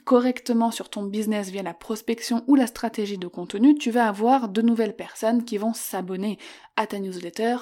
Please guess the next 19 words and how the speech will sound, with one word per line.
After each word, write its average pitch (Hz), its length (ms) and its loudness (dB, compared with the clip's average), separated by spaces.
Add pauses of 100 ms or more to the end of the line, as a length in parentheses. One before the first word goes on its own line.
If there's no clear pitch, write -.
(140)
à 254 120 -4
tes 226 160 -4
réseaux 185 220 -8
sociaux, 233 520 -2 (260)
sur - 300 -4
ton 220 100 -12
blog, 196 560 -4
et 185 100 -12
cetera. 214 520 -6 (420)
Il 277 200 4
faut 277 120 0
accueillir 247 400 2
ces - 140 -6
personnes 214 580 -2
qui - 160 -8
débarquent 208 640 2
dans 208 200 -4
ton 226 200 -2
audience. 180 460 -10